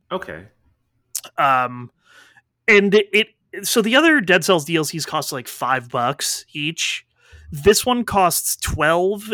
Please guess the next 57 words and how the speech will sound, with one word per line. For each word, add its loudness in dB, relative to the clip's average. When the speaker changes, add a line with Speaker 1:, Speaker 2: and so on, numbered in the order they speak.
Speaker 2:
and -2
it -2
is -4
about -2
the -8
same -4
amount -6
of -14
content, -4
and -6
I -2
believe -6
that -2
is -8
just -12
because -12
of -14
licensing. -10
Speaker 1:
I -4
was -2
gonna -8
say, -12
I -4
mean, -2
like, -4
they're -4
paying -10
for, -10
you -16
know, -16
Castlevania. -16
Speaker 2:
Yeah, 4
and, 6
like, 4
obviously, 0
the -6
Castlevania -2
music -6
happens -2
only -2
in -2
the -4
Castlevania -4
parts, -4
but -8
you -12
can -12
go -2
into -8
the -8
menu -8
and -14
just -12
turn -6
on -4
Castlevania -6
music -6